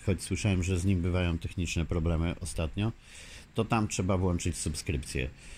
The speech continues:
Ja polecam najbardziej słuchanie w aplikacji Anchor, którą znajdziecie i w Google Play, i w App Store, albo po prostu w Spotify.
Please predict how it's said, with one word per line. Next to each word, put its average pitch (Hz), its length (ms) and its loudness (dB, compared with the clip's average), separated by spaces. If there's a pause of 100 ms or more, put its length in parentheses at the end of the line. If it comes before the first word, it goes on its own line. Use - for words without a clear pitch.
(180)
Ja 104 180 2
polecam 110 380 2
najbardziej 104 500 4
słuchanie 101 580 2
w - 220 -6
aplikacji 82 1080 2 (260)
Anchor, 98 460 2
którą 80 260 -2
znajdziecie 85 600 0 (520)
i 80 100 0
w 76 80 0
Google 95 280 4
Play, 87 300 2
i 85 40 2
w - 80 -4
App 78 140 -2
Store, 98 400 0 (600)
albo 113 340 2
po 117 140 0
prostu 104 340 -2
w - 60 -6
Spotify. 82 680 -2